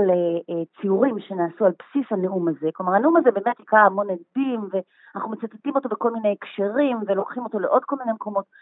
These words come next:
אבל אחד הציירים של המאה העשרים, נורמן רוקוול, גם הוא צייר אמריקאי, צייר ארבעה, ארבע תמונות, שכל אחת מהן מבטאת את אחת החירויות, ואת החירות ממחסור והחירות מפחד,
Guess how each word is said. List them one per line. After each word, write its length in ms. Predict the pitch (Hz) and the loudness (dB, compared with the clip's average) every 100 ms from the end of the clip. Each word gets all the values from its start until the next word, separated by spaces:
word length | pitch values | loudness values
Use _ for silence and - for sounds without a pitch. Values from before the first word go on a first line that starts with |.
| - - - | -20 -20 -2
אבל 120 | 190 | -2
אחד 180 | 190 294 | 0 -2
הציירים 580 | 349 - 220 202 220 269 | -2 0 2 4 2 -2
של 220 | 269 233 | -6 -4
המאה 920 | 202 180 175 175 - 175 - 349 - | 0 0 0 -4 -6 -8 -10 -8 -2
העשרים, 540 | 220 240 - - 262 247 208 180 175 | -2 -2 -8 -4 -2 -2 -2 -4 -4
נורמן 240 | 190 220 214 | -4 -2 0
רוקוול, 340 | 220 233 185 170 | 0 2 2 2
גם 100 | 175 | -2
הוא 80 | 185 | -6
צייר 260 | 214 226 175 | 0 2 2
אמריקאי, 540 | 170 165 160 170 170 185 _ - - - _ _ | 0 -4 -4 -2 -2 -4 _ -20 -20 -20 _ _
צייר 160 | 262 302 | 6 8
ארבעה, 840 | 277 220 220 214 233 240 247 247 240 | 6 4 2 4 0 0 0 0 0
ארבע 180 | 254 302 | -4 -6
תמונות, 380 | - 277 226 - _ | -8 -8 -8 -10 _
שכל 360 | - 202 - 240 | -20 -20 -8 -8
אחת 200 | 233 233 | -8 -12
מהן 140 | 226 | -14
מבטאת 380 | 214 196 202 196 | -12 -14 -14 -16
את 100 | 190 | -16
אחת 220 | 175 190 | -10 -8
החירויות, 540 | 180 165 160 147 190 302 _ _ - _ - - _ _ | -8 -10 -8 0 0 -2 _ _ -20 _ -20 -20 _ _
ואת 280 | 175 190 196 | -2 0 0
החירות 360 | 180 180 220 359 | -4 -4 -4 -2
ממחסור 680 | 381 302 - - - 277 285 | -2 -2 -6 -6 4 4 4
והחירות 380 | 220 190 190 269 | -2 -6 -8 -8
מפחד, 640 | 285 - - 262 - 208 | -8 -10 2 2 2 0